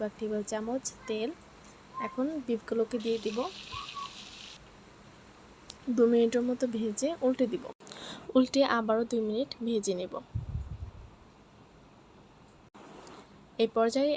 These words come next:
অ্যাড করে দেব সাত আট কোয়া রসুন, দুই টেবিল চামচ বাটার। আমার কাছে রোজমেরি আর থাইম নেই, তাই আমি স্কিপ করেছি। আপনাদের কাছে থাকলে অবশ্যই দেবেন। বাটার দেওয়ার পর তিন থেকে চার মিনিট ভেজে নিতে হবে।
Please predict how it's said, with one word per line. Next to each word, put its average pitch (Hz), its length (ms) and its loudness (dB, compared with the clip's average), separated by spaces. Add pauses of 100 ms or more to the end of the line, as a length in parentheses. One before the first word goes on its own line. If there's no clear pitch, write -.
অ্যাড 226 180 -4 (120)
করে 202 260 2
দেব 208 120 -2 (280)
সাত 214 280 -8
আট 208 120 -8 (100)
কোয়া 208 160 0
রসুন, 208 440 -2 (960)
দুই 254 200 8
টেবিল 233 300 4
চামচ 277 260 0 (120)
বাটার। - 320 -2 (1200)
আমার 240 240 2
কাছে - 220 -2
রোজমেরি 240 560 0
আর 240 60 -4 (120)
থাইম 233 240 -2 (100)
নেই, 233 200 -2
তাই 240 140 -2
আমি 233 180 -2
স্কিপ - 220 -14 (100)
করেছি। 220 320 -4 (120)
আপনাদের 233 340 -4
কাছে - 180 -8
থাকলে 254 340 -8
অবশ্যই 247 380 -6
দেবেন। - 180 -14 (1160)
বাটার 233 400 2
দেওয়ার 233 240 0
পর 294 100 0 (100)
তিন 254 200 0
থেকে 240 180 -6 (120)
চার 220 220 -4
মিনিট 285 180 -4 (100)
ভেজে 233 300 -6
নিতে 202 260 -6
হবে। 233 200 -8